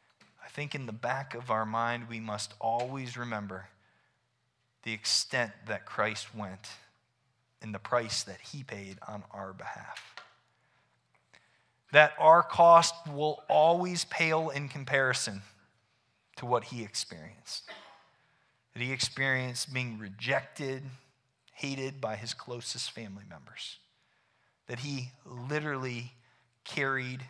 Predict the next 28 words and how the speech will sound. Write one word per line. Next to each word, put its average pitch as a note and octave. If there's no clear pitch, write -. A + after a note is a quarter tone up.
his A2+
own A2
cross. -
That A#2
he E3
gave D3
up -
everything D3+
of A#2
himself, G2
aspects D3
of C3+
his C3
divinity, A#2+
so -
he B2
could B2
become A#2
a -
human G2+
and B2
live B2+
a B2
perfect C3
life A2
in G#2
our G2
place. -